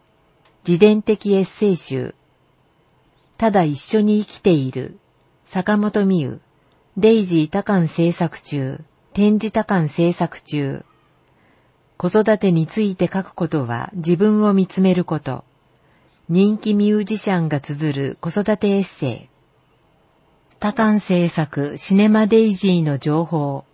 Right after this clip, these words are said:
軍展で複製を所蔵貸し出ししております。制作館や録音時間などにつきましては、お気軽にお問い合わせください。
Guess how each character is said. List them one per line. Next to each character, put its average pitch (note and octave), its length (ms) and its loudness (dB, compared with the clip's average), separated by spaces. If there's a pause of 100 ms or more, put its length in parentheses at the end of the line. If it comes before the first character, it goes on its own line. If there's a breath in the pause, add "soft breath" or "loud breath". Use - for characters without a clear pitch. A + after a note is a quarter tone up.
(920)
軍 G#3 240 4
展 G#3+ 280 2
で G#3+ 140 4
複 - 220 -6
製 G#3+ 340 0
を G#3 140 0
所 E3+ 180 -4
蔵 G#3 240 0
貸 - 180 -6
し G3 120 -8
出 G#3+ 100 0
し G#3 160 -4
し - 120 -6
て G3+ 120 0
お F#3+ 100 2
り E3+ 120 0
ま D3+ 160 -2
す。 - 180 -20 (480 soft breath)
制 A3 300 0
作 - 280 -4
館 F3+ 300 0
や D3 260 -2
録 D#3+ 360 0
音 G#3+ 180 2
時 A#3 120 -2
間 G3+ 280 2
な F3+ 100 2
ど D#3 120 -4
に D3 160 0
つ - 120 -14
き G3 140 -2
ま G3 160 2
し - 80 -10
て D#3 160 -2
は、 C3+ 260 -6 (360 soft breath)
お E3+ 80 0
気 G#3+ 160 -2
軽 A3 260 2
に G#3+ 160 4
お F#3 100 0
問 G#3+ 240 0
い G#3+ 80 0
合 G#3 100 0
わ G#3 100 0
せ G3+ 140 -6
く G3 100 -4
だ F#3 120 0
さ E3+ 200 -4
い。 C3 100 -6